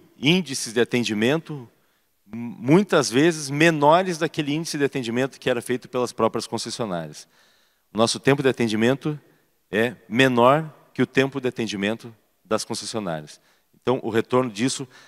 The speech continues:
tá sendo tão positivo que nós já estamos estudando que, com a entrada das novas concessionárias e a, fatalmente, a saída dos nossos contratos,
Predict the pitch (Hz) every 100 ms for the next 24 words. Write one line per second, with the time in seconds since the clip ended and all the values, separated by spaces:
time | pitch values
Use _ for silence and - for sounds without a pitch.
0 | _ _ - 107 131 123 113 151 165 160
1 | 123 110 135 151 156 - 135 135 123 139
2 | - 143 123 123 135 107 113 104 90 -
3 | 104 - 120 120 117 110 - 127 156 135
4 | 95 - _ _ _ _ _ _ 123 104
5 | 120 147 131 - 117 113 123 110 117 135
6 | 135 107 - - 110 110 101 95 87 -
7 | _ _ _ _ _ - 123 113 107 104
8 | 95 80 - _ _ _ _ - 95 95
9 | 87 123 117 151 143 104 104 101 104 -
10 | 131 120 127 143 -